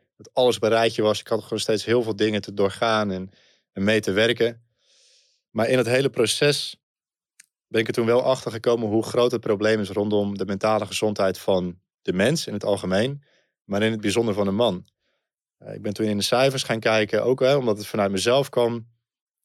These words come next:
Eh, ik ben toen gaan kijken naar mijn tijd bij Defensie.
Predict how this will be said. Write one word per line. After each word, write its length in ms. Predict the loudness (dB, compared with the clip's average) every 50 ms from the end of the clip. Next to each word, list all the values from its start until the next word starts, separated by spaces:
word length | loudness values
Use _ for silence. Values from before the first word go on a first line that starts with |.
| _ _ _ _ _
Eh, 180 | _ -14 -14 -14
ik 120 | -14 -14
ben 100 | -12 -10
toen 200 | -8 -6 -6 -6
gaan 160 | -4 -6 -4 -2
kijken 280 | -2 -2 -2 -2 -2
naar 80 | -4 -4
mijn 120 | -4 -2
tijd 220 | -2 0 0 0 0
bij 120 | 0 -2
Defensie. 680 | -2 -2 -2 -2 -2 0 -2 0 2 2 2 2 0